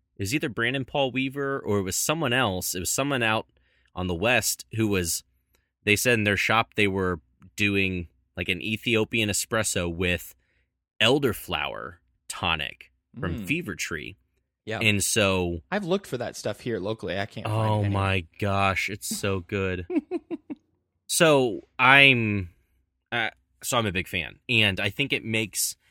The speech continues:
Speaker 1: it's just so sweet that I think it, it, it's, the sweetness outweighs that weird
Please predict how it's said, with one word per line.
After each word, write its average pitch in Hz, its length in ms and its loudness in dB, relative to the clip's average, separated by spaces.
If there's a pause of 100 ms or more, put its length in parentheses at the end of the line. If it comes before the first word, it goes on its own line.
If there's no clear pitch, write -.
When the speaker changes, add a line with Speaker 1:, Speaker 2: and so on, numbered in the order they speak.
Speaker 1:
it's - 160 -6
just 226 180 -2
so 208 140 4
sweet 104 580 -2 (140)
that 107 120 0
I 101 100 4
think 104 440 -2
it, 95 280 -2 (260)
it, 101 140 -2 (680)
it's, 101 320 -2
the 104 160 -4
sweetness 117 540 -2 (340)
outweighs 98 640 2
that 87 260 0
weird 90 720 0